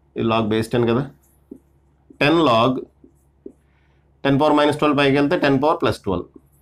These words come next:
దీన్ని ఎలా రాయొచ్చమ్మా? టెన్. దీన్ని ఎలా రాయొచ్చు? Log A పవర్ X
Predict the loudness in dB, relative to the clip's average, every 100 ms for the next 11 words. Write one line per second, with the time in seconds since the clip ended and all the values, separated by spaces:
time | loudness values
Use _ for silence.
0 | -20 _ -20 -20 _ _ _ _ _ _
1 | _ _ _ _ _ 0 2 4 2 2
2 | 2 2 2 2 0 -6 _ _ _ -4
3 | 0 2 0 -4 _ _ _ -6 0 2
4 | 2 2 0 0 0 0 -2 -6 _ _
5 | _ _ -2 0 2 2 2 2 2 0